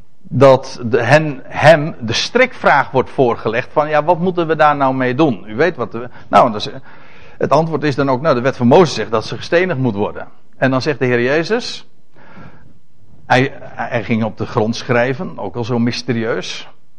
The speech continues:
Twee keer, to-, tot twee keer toe lees je dat, dat hij dat deed. Er staat niet bij wat.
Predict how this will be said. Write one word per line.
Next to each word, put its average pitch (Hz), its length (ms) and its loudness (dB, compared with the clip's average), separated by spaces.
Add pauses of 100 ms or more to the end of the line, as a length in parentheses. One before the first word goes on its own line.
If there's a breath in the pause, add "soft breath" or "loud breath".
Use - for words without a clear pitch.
(1400)
Twee 110 220 2
keer, 113 280 -4
to-, - 200 -6
tot - 140 0
twee 160 200 4
keer 107 100 -12
toe 135 180 0
lees 139 240 0
je 139 80 -10
dat, 131 180 -2
dat 113 140 0
hij 107 200 0
dat 92 180 -4
deed. 110 400 -4 (2750 soft breath)
Er 135 80 2
staat - 180 6
niet 117 120 -2
bij 101 220 4
wat. 113 380 0